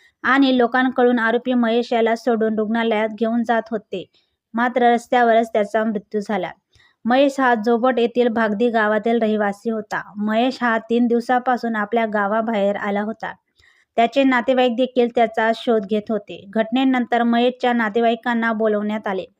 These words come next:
आणि त्यांच्याकडून चौकशी केली असता चौकशीत समजले की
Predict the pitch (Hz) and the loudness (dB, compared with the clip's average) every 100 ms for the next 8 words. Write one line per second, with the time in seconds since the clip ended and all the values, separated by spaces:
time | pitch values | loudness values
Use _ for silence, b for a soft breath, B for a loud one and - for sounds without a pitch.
0 | - 233 254 240 240 220 214 240 240 226 | -6 -2 0 0 0 -2 0 -2 0 0
1 | 226 226 220 226 254 - 233 226 254 - | 0 -2 -2 -6 -8 -4 0 0 -2 -4
2 | 214 202 208 b b b b b 262 262 | -2 -2 -4 b b b b b 0 2
3 | 262 294 285 269 247 254 247 254 254 | 0 -2 -2 0 2 2 2 0 -2